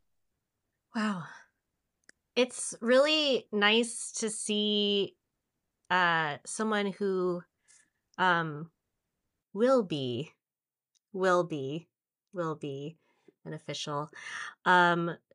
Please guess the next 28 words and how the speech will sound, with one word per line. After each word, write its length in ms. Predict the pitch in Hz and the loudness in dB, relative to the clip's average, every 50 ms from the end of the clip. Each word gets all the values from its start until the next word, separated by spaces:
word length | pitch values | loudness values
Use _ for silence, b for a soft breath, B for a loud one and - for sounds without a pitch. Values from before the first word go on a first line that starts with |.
| - | -6
just 240 | 220 285 339 - - | -2 0 0 2 4
really, 300 | 370 370 403 415 381 349 | 6 6 8 8 8 8
like, 280 | 311 302 294 269 233 214 | 8 10 10 10 8 8
go 260 | 214 226 240 247 254 - | 6 8 8 8 8 10
out 320 | - 185 202 208 220 220 208 | 10 12 12 12 10 8 4
into 220 | 202 185 - 202 | 2 0 -2 -2
the 100 | 185 180 | -4 -4
community 520 | 175 - 175 175 170 170 170 170 170 160 | -4 -6 -4 -2 -2 -2 0 0 -2 -2
and 120 | 151 151 151 | -2 -4 -4
talk 280 | - 160 147 143 - | -2 -2 -2 -2 -2
to 100 | - 156 | -8 -14
folks 400 | - - 143 120 104 - - - | -8 -6 -6 -6 -6 -6 -6 -4
and, 100 | 190 208 | -2 2
like, 140 | 214 208 196 196 | 2 2 2 0
really, 640 | 196 185 190 202 214 214 208 202 202 196 190 180 | -2 -2 2 4 6 8 8 8 8 6 4 2
really 320 | 165 170 160 160 160 156 | 2 0 0 0 0 -2
talk 260 | - - 151 135 135 - | -2 -2 -4 -4 -4 -6
to 80 | - 147 | -12 -12
folks. 560 | - - 123 117 107 - - - - - - - | -8 -6 -6 -6 -6 -8 -8 -8 -8 -10 -8 -2
Um, 520 | - 165 160 160 151 151 147 139 147 160 - _ _ _ _ _ _ _ _ _ _ _ _ _ - | 0 2 2 2 2 0 -4 -8 -10 -12 -14 _ _ _ _ _ _ _ _ _ _ _ _ _ -10
my 100 | 185 185 | -8 -6
husband 420 | 175 - 190 190 185 185 - 175 170 | -6 -4 -4 -4 -2 -4 -4 -4 -4
and 80 | 165 | -4
I, 100 | 156 147 | -4 -2
we're 140 | 165 185 202 | 0 0 2
in 160 | 190 180 175 | 2 2 2
Nithya's, 760 | 170 180 180 180 - 170 156 147 147 143 151 151 - - - - - | 0 0 0 0 -2 -2 -2 -2 -2 -2 -4 -6 -8 -10 -10 -8 -4
um, 440 | 156 151 147 143 139 143 135 156 | -4 -2 -2 -4 -4 -6 -8 -10